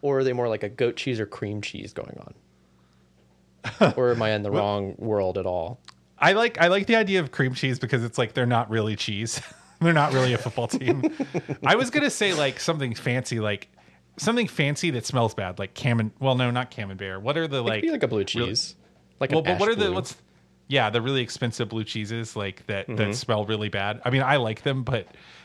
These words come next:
Speaker 2: that's, that's very Vandy. Like, this, this cheese cost forty-five dollars for an ounce
Speaker 1: Mm-hmm.
Speaker 2: or whatever.
Speaker 1: So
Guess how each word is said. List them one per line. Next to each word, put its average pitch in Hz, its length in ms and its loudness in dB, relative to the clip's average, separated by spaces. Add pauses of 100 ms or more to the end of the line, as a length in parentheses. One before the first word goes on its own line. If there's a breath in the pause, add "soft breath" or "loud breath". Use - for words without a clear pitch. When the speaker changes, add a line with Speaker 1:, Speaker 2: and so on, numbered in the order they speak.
(140 loud breath)
Speaker 2:
that's, 143 240 2
that's 160 260 2
very 120 260 4
Vandy. 98 400 0
Like, 104 380 -4
this, 175 160 -2
this - 260 0
cheese 156 260 -2
cost - 440 0
forty-five 160 540 -2
dollars 131 340 0
for 120 120 -2
an 104 80 -2
ounce - 500 -8 (420 soft breath)
Speaker 1:
Mm-hmm. 107 360 -6
Speaker 2:
or 113 40 -4
whatever. 95 320 -8
Speaker 1:
So 156 320 2